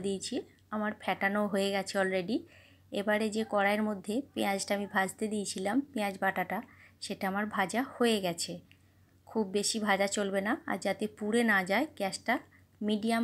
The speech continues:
ফ্লেমে রেখে এটা ভাজতে হবে। এটা আমার খুব সুন্দরভাবে ভাজা হয়ে গেছে। এবারে যে মিশ্রণটি আমি তৈরি করে রেখেছি, সেই মিশ্রণটি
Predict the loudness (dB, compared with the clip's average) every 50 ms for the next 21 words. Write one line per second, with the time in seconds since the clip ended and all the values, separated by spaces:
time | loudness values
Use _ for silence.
0 | -2 -2 -2 -2 -2 -2 -2 -4 -4 -6 -2 0 0 0 0 -4 -14 -20 -20 -20
1 | -14 -12 -4 0 0 2 2 4 4 4 4 2 0 -2 -2 -2 -2 -2 -2 -4
2 | -6 -8 -12 _ _ _ _ _ _ _ _ -20 _ _ _ _ _ _ _ _
3 | _ _ -20 _ _ _ _ _ _ _ -20 -20 _ _ _ _ _ _ _ _
4 | _ _ _ _ -14 -6 -2 0 0 2 0 0 0 -2 0 0 0 -2 0 0
5 | 0 0 0 2 2 2 2 0 0 -2 -2 0 0 2 2 2 0 0 -2 -2
6 | -4 -2 -2 -4 -4 -4 -12 -20 _ _ _ _ _ _ _ -6 -4 2 4 4
7 | 4 4 2 -2 -4 -6 -12 -16 -12 -4 0 0 0 0 0 0 0 -2 0 0
8 | 0 0 0 0 0 0 0 0 0 0 0 0 0 0 0 0 0 0 0 -2
9 | -4 -4 -4 -4 -4 -2 -2 -2 -2 -2 -2 -4 -4 -4 -4 -4 -4 -4 -2